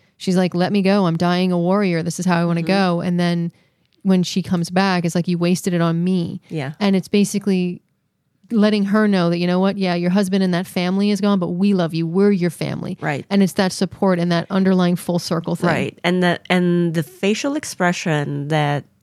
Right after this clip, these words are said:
Speaker 2: um, Holga had, right? That she, she secretly loved the fact that they did bring her back.
Speaker 1: Yeah.
Speaker 2: And it was just like,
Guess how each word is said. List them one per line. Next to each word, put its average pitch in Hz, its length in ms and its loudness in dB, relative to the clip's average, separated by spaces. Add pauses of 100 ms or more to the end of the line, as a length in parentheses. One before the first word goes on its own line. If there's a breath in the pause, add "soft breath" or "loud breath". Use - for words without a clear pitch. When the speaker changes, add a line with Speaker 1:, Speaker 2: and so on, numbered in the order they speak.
(160)
Speaker 2:
um, 139 540 -2 (100)
Holga 170 380 2
had, 135 480 -4
right? 160 380 0
That 151 220 0
she, 165 640 -2 (420)
she 170 580 0
secretly 214 840 -2
loved 170 520 2
the 156 80 -2
fact 147 300 -4
that 160 140 -10
they 147 120 -4
did 143 240 -6
bring - 200 -10
her - 140 -8
back. - 360 -10
Speaker 1:
Yeah. 214 300 0 (260 soft breath)
Speaker 2:
And 143 160 0
it 127 100 2
was 196 180 -2
just 202 200 -4
like, 185 240 -4